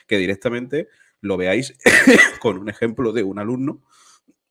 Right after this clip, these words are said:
<coughs> que va a exponer su modelo, él no ha dado la autorización, y yo creo que el que tenga dudas, entre, en vez de contestar los millones de correos que contesta Juanjo, yo creo que es muy buena idea la sesión del miércoles y la sesión del jueves,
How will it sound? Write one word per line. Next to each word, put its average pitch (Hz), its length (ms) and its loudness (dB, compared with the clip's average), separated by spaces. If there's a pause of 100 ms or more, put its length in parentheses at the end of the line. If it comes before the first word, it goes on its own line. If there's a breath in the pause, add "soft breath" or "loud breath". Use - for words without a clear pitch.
(100)
<coughs> - 460 0
que 107 100 -4
va 90 80 -6
a 92 40 -6
exponer 101 340 -10
su 110 160 -10
modelo, 127 420 -6
él 101 140 -12
no 98 80 -8
ha - 20 -6
dado 101 220 -6
la 101 80 -6
autorización, 110 640 -8 (600 loud breath)
y 98 260 -6
yo 107 140 -4
creo 147 360 -4
que - 80 -8
el 107 100 -8
que 98 120 -8
tenga 117 580 -8
dudas, 123 500 -10
entre, 90 880 -12
en 95 160 -10
vez 104 140 -4
de 123 280 -8 (120)
contestar 113 540 -8
los 92 520 -12
millones 98 500 -8
de 113 100 -8
correos 110 280 -10
que 95 100 -10
contesta 101 420 -12
Juanjo, 110 420 -8
yo 101 80 -8
creo 92 120 -14
que 95 80 -10
es 92 40 -12
muy 98 160 -12
buena 101 220 -6
idea 104 260 -4
la 98 100 -8
sesión 101 300 -16
del 101 120 -12
miércoles 95 360 -12
y 87 40 -18
la 90 60 -16
sesión 95 280 -16
del 98 120 -10
jueves, 101 380 -4